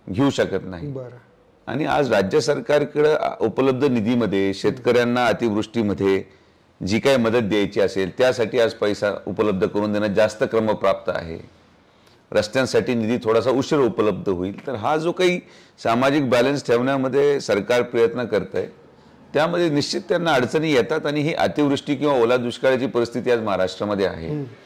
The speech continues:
Speaker 1: त्यामुळे वारंवार शेतकरी पहिलं सुरक्षित ठेवणं हे सरकारचा प्राधान्यक्रम आहे.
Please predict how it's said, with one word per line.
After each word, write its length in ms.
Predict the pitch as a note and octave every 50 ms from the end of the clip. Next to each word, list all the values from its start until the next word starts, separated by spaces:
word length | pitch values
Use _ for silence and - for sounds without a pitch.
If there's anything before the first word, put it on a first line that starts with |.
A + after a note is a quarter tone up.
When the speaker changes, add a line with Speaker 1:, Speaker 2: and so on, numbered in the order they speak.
| - - - - - - -
Speaker 1:
त्यामुळे 320 | - A#2+ C3+ D3 D3 D#3+ E3
वारंवार 540 | D#3 C3 A2 A2+ C3 C#3+ D3 C#3+ D3+ D#3 D#3
शेतकरी 520 | D3+ - A#2+ A2 - - - E3+ E3 F3+
पहिलं 320 | F3 - E3 D#3+ D3+ D#3+ D#3
सुरक्षित 400 | D#3 C#3+ C3 C3+ B2 - D3 C#3+ - -
ठेवणं 320 | A#2 A2 A#2 A#2+ A2 G2 - - - - _ -
हे 120 | A#2 D3+
सरकारचा 500 | D#3 - C3 A#2+ A2 - C3+ B2+ A#2+ C3
प्राधान्यक्रम 640 | C3 A2+ G#2+ F#2+ F2+ G2+ G#2 G#2+ G2 - G2 F#2+ F#2+ F#2+
आहे. 400 | F#2+ G#2+ C#3 - - - -